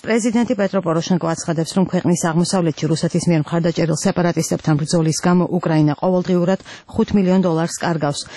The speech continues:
რაც მას შეეძლო განვითარებაზე დაეხარჯა. პოროშენკო ამ განცხადებით ოცდაშვიდ სექტემბერს გამოვიდა გაეროს სამიტზე. მისი თქმით, ბრძოლამ, რომელიც ორი ათას თოთხმეტი წლის დასაწყისში დაიწყო, უკრაინას დააკარგვინა ეკონომიკური პოტენციალის დაახლოებით მეხუთედი. პოროშენკოს თქმით, აღმოსავლეთ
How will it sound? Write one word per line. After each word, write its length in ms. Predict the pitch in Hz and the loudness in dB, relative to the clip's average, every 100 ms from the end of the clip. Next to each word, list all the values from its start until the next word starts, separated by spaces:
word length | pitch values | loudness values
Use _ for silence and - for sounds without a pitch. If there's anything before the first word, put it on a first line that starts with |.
| - - | -12 -4
რაც 140 | 185 196 | 0 2
მას 140 | 202 - - - | 0 -2 -6 0
შეეძლო 340 | 190 165 202 | 0 2 0
განვითარებაზე 680 | 185 185 180 180 160 156 170 160 | 2 2 2 -2 -2 -2 -2 0
დაეხარჯა. 480 | 151 135 135 - 139 - - - | -2 -4 -8 -8 -10 -12 -18 -6
პოროშენკო 400 | - 208 202 190 180 | 0 0 0 0 2
ამ 60 | 180 | 2
განცხადებით 440 | 180 - 175 180 - 180 | 0 0 -2 -2 -2 -4
ოცდაშვიდ 460 | - 180 - 190 - | 0 -2 0 -4 -2
სექტემბერს 420 | 180 175 170 165 | -2 0 0 0
გამოვიდა 420 | - 165 151 156 180 | 2 2 2 0 -2
გაეროს 360 | 160 147 160 - | 0 0 -2 -2
სამიტზე. 380 | 170 151 - 147 160 | 0 0 0 0 0
მისი 140 | - 160 | 0 -2
თქმით, 160 | 190 208 170 | 0 0 -2
ბრძოლამ, 400 | 151 160 175 196 | 0 0 2 2
რომელიც 280 | 180 165 151 165 | 2 0 0 0
ორი 140 | 160 | -2
ათას 200 | 156 156 - - - - - | -2 -6 -8 -14 -16 -12 -2
თოთხმეტი 380 | 202 202 175 165 | 0 2 2 0
წლის 200 | 190 190 208 | 0 0 0
დასაწყისში 580 | 185 220 - 170 - 165 | 0 -2 -2 -2 -2 -2
დაიწყო, 300 | 165 170 - 220 | 0 -2 0 0
უკრაინას 360 | 180 175 190 196 | 2 4 4 2
დააკარგვინა 520 | 202 180 170 160 196 208 | 0 0 -2 2 2 2
ეკონომიკური 440 | 190 190 185 214 220 | 2 2 2 2 0
პოტენციალის 560 | 190 180 185 208 208 220 185 | 0 2 0 2 0 0 -2
დაახლოებით 340 | 165 185 190 165 | 0 -2 2 2
მეხუთედი. 580 | 180 - 180 - - - _ - - - - | 2 2 -4 -4 -8 -10 _ -16 -14 -14 -2
პოროშენკოს 460 | 170 180 208 202 - | 0 2 2 0 0
თქმით, 200 | 226 220 | 0 2
აღმოსავლეთ 400 | 190 196 214 208 | 0 0 0 0